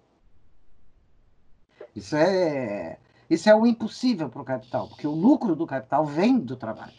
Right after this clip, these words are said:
É, eu acho que é no jogo da contradição que a questão tá posta. Então, o enfrentamento hoje vai ter de ser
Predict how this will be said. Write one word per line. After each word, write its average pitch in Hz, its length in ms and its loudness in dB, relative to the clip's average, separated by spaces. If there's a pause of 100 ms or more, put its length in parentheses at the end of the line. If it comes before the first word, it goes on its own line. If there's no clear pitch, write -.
(2000)
É, 170 400 2
eu 151 200 2
acho 220 320 2
que 190 200 -2
é 208 60 2
no 190 160 -4
jogo 147 520 2
da 196 140 2
contradição 156 720 -8
que 196 120 -8
a 190 40 -6
questão 175 380 -4
tá 190 140 -2
posta. 104 640 -4
Então, 117 240 -4
o 214 80 4
enfrentamento 143 880 0
hoje 156 380 -2 (560)
vai 151 160 -4
ter 175 160 0
de 147 100 -4
ser 110 360 -10